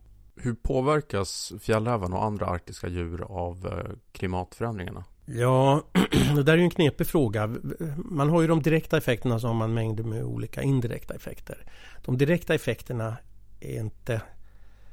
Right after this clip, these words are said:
Speaker 2: så stora, tror jag, det vill säga rent temperaturmässigt och så. Det finns ju ett, ett perspektiv som kanske är mer eller mindre direkt, och det är ju, eh,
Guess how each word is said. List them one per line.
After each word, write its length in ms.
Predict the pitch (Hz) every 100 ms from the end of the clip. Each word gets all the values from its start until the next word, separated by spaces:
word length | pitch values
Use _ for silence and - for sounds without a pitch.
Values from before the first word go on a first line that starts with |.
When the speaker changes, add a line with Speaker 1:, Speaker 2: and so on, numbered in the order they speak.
| - - - - -
Speaker 2:
så 260 | - -
stora, 600 | - - 165 131 135 180
tror 280 | - 120 110
jag, 100 | 110
det 60 | 113
vill 120 | 110
säga 180 | 127 110
rent 260 | 107 107
temperaturmässigt 1200 | 113 110 120 - - 123 107 117 139 135 - -
och 80 | 131
så. 300 | - 110 117
Det 160 | 117 131
finns 260 | 165 156
ju 60 | 180
ett, 380 | 170 175 - -
ett 300 | 170 - -
perspektiv 440 | 143 - 135 117
som 180 | - -
kanske 260 | 135 120 131
är 40 |
mer 300 | 127 135 143
eller 160 | 143 135
mindre 300 | 117 110 110
direkt, 560 | 117 107 123 - -
och 140 | - 117
det 280 | 147 147 131
är 40 |
ju, 480 | 117 120 117 110
eh, 100 | 117